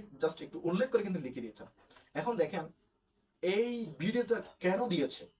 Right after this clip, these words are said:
সেটার জন্য কিন্তু কমেন্ট বক্সে তাকে গালাগালি, সমালোচনার কোনো ধরনের শেষ নাই। ভাই সে আওয়ামী লীগ করুক, বিএনপি করুক, জামাত করুক, সেটা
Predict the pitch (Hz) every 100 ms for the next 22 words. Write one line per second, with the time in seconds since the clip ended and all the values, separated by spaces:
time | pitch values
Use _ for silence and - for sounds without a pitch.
0 | _ _ _ _ _ - - 208 196 202
1 | 185 185 170 - 147 151 139 131 - -
2 | 131 - - _ _ _ _ 139 135 127
3 | 131 143 151 120 131 131 - 180 180 156
4 | 151 139 165 - 160 143 - - - 107
5 | - _ _ _ - - - - - 143
6 | 139 135 139 131 143 160 156 - 139 135
7 | 151 151 139 123 -